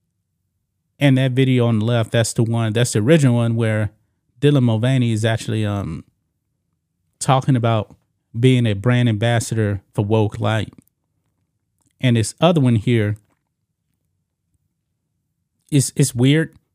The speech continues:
There's some music in it. I'm not gonna play it. It is disturbing. That's all I'm gonna say. Pretty disturbing if you ask me. But activism, this is, this is not an activist right here.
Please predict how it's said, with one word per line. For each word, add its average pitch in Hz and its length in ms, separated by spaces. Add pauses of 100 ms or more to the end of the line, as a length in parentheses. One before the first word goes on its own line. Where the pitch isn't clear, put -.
(500)
There's 123 180
some 113 120
music 143 360
in 139 100
it. 131 100
I'm 113 140
not 123 160
gonna 101 140
play 113 400
it. 80 120 (1400)
It 143 400
is 117 720 (360)
disturbing. 110 680 (220)
That's 123 240
all 107 180
I'm 107 140
gonna - 140
say. - 300 (1120)
Pretty 156 300
disturbing 113 520
if 95 180
you 104 100
ask 98 320
me. 101 300 (1700)
But 113 200
activism, 151 720
this 151 260
is, 120 120
this 165 240
is - 40
not 170 220
an 110 140
activist 110 480
right 87 200
here. 90 180